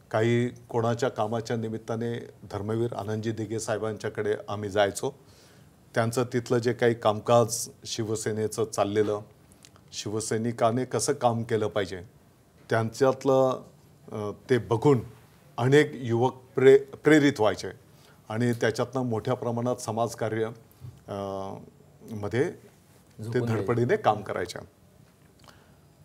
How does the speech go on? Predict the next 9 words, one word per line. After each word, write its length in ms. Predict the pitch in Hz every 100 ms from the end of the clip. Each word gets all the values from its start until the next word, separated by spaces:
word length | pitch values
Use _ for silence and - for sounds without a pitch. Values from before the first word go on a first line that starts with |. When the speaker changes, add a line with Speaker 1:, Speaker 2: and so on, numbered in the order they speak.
| _ _ -
Speaker 1:
आता 140 | 139
ही 160 | 120 143
वस्तुस्थिती 680 | 120 107 135 - 123 135
आहे 100 | 131
की, 440 | 127 127 131 135 - _ - -
अ, 400 | 110 110 107 110 110 - - _ _ - 123
तिकडे 280 | 127 123 127
जात 320 | 117 117 123
असताना 640 | 123 - 123 117 120 123